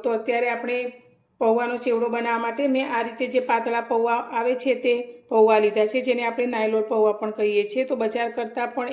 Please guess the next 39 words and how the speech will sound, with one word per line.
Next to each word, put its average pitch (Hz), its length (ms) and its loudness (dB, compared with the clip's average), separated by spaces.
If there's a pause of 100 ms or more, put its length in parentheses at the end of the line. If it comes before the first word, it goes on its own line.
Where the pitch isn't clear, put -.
એકદમ 233 300 -4 (440)
ટેસ્ટી 254 420 2 (120)
મસાલા 247 460 -4
સાથે 262 260 -2 (120)
અને 233 200 -6
ખૂબ 240 220 -4
જ - 40 -2 (120)
ઓછા 233 300 2
તેલમાં 247 340 -4 (300)
તળવાની 233 460 -2
ઝંઝટ 226 360 -4
વગર 233 260 -4 (120)
આપણે 233 240 -6 (420)
એકદમ 233 320 4
હેલ્ધી 226 320 -4 (100)
એવો 226 200 -2
પૌવાનો 226 460 -2
ચેવડો 220 340 2
તૈયાર 208 340 4
કરીશું. 202 500 -6 (540)
તો 262 60 -10 (100)
અત્યારે 240 300 -2 (120)
પૌવાનો 233 400 -2
ચેવડો 233 280 0
બનાવવા 233 320 -2
માટે 247 260 -2
મેં 277 160 -4
પાંચસો 226 380 -4
ગ્રામ 262 200 -2 (460)
આ 226 100 0
રીતના 254 380 -6
પાતળા 240 400 -4
જે 233 160 -4
પૌવા 226 180 0
આવે 214 240 4
છે 277 220 -4
તે 226 160 2
લીધા 196 340 -6
છે. 233 140 -6